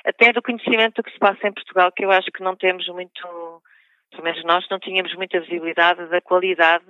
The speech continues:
e da quantidade de projetos que acontecem na comunidade e que precisam mesmo de um apoio para poder ser conhecidos e até inspirarem outras, outras, outras organizações ou terem mais escala. É um valor destes, destes desafios, é poder dar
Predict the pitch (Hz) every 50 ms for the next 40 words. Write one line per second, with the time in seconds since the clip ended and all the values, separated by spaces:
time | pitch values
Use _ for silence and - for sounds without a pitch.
0 | 196 - 190 180 175 170 - - 196 190 - 196 175 185 170 175 170 _ _ -
1 | 175 - - 175 170 - - - - - - _ _ _ _ _ _ _ _ _
2 | _ - - 190 180 - 190 185 196 185 185 - - 190 180 185 180 - - 180
3 | 180 180 175 175 175 180 185 202 - - - - - - - _ - 208 - -
4 | - 220 214 202 - - - - _ _ - - - - 226 226 220 202 214 208
5 | 196 202 202 190 185 196 196 185 180 190 190 185 180 - - 190 196 196 208 -
6 | - 185 - - - 185 185 - - - 190 175 170 - 156 - - - - -
7 | _ _ _ _ _ _ _ - - 196 190 - - - - 220 226 196 190 185
8 | - 196 196 196 196 _ - 208 208 202 202 202 208 208 - - - 208 196 190
9 | 196 196 196 196 196 196 - - 160 165 156 - - - - - 202 - 196 185
10 | 185 175 - - - - - 202 196 - 202 185 170 180 175 165 170 165 165 160
11 | 170 165 - 190 196 190 202 196 - 196 190 190 185 185 190 - - - - 156
12 | 143 139 147 156 - _ - _ _ _ _ _ _ _ - - 180 175 180 165
13 | 165 170 165 180 180 170 170 180 175 165 - - - 170 165 147 - - 175 175
14 | 165 - - - - 160 160 - - - 190 196 180 185 175 - - 160 165 160
15 | 139 160 160 175 196